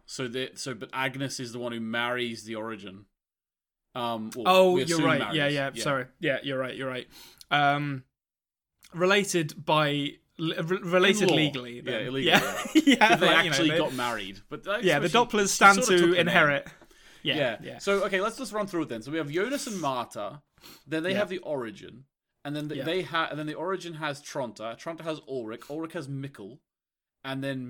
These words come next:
Speaker 1: Mikkel has Jonas, which starts it again.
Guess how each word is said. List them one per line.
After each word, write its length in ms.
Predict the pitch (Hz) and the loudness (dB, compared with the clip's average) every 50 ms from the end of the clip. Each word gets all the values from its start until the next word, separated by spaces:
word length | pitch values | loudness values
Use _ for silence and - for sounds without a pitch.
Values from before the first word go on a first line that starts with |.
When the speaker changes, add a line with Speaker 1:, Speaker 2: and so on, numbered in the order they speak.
| 131 | -8
Speaker 1:
Mikkel 600 | 143 151 151 - - 160 147 143 139 135 131 127 - _ _ _ _ _ - | -8 -8 -8 -8 -8 -6 -6 -4 -6 -8 -10 -12 -16 _ _ _ _ _ -8
has 300 | 143 139 135 127 117 - | -6 -4 -4 -4 -6 -12
Jonas, 680 | 123 117 117 135 143 139 131 107 92 92 - - - - | -16 -14 -8 -6 -4 -4 -4 -6 -10 -14 -16 -18 -18 -16
which 200 | 120 113 - - | -16 -14 -12 -12
starts 340 | - - 127 123 113 - - | -8 -6 -6 -8 -8 -10 -14
it 60 | 101 | -18
again. 280 | 107 101 107 95 85 | -14 -12 -12 -12 -12